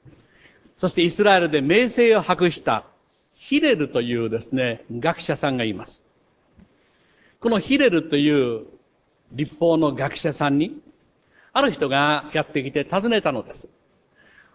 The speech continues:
「私が片足で立っている間に、律法の全体がわかるように教えてほしい。」すると、ヒレル先生は答えて、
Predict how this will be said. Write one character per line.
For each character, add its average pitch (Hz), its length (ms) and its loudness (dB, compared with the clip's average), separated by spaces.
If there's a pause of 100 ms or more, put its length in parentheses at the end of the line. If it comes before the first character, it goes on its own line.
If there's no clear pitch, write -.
(240)
「私 233 360 -2
が 226 340 0
片 262 360 2
足 233 200 -4
で 226 140 2
立 240 160 -6
っ 240 80 -2
て 170 240 0
い 135 80 -2
る 131 100 0
間 139 240 2
に、 123 160 -4 (1600)
律 240 280 -2
法 254 220 6
の 233 140 2
全 359 400 2
体 302 260 4
が 247 140 6
わ 208 120 6
か 240 140 2
る 202 140 2
よ 131 180 4
う 123 60 0
に 170 200 4
教 165 120 0 (180)
え 226 60 2
て 220 100 -2
ほ 196 140 -2
し - 180 -4
い。」 113 140 -8 (1600)
す 240 140 -4
る 254 80 -8
と、 240 340 -4 (800)
ヒ 220 100 -2
レ 180 80 4
ル 135 80 -2
先 120 220 -2
生 120 180 -2
は 113 140 -2
答 135 260 -2
え 101 60 -4
て、 - 160 -8